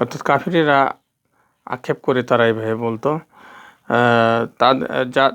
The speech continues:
তাদের এই কথার জবাবে আল্লাহ সুবহানাহু ওয়া তাআলা সে নবী সাল্লাল্লাহু আলাইহি ওয়াসাল্লামকে বলেন, "ক্বালা রাব্বি ইয়া'লামু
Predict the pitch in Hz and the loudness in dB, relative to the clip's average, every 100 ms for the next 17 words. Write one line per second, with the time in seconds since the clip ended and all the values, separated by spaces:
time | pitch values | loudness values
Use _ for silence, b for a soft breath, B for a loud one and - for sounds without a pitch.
0 | - 151 170 190 - 160 - 151 175 180 | 0 2 4 2 2 -2 2 0 2 0
1 | 156 151 147 139 135 147 - 139 127 127 | 2 2 2 2 0 -4 -6 -4 -4 -2
2 | 120 117 117 127 - - 135 123 123 139 | -2 -2 -4 -4 -8 -8 -4 -2 0 -2
3 | 139 135 123 120 139 143 123 113 123 117 | -4 -2 0 2 2 2 2 2 2 -2
4 | - 120 117 113 117 113 113 113 117 b | -4 -6 -6 -6 -6 -6 -8 -10 -14 b
5 | b b b b b _ _ _ _ _ | b b b b b _ _ _ _ _
6 | _ _ _ _ _ - - - 147 147 | _ _ _ _ _ -20 -20 0 4 6
7 | 143 127 123 131 123 123 120 120 135 135 | 4 4 2 2 0 -4 -4 -4 -4 -4
8 | 123 117 113 | -4 -4 -6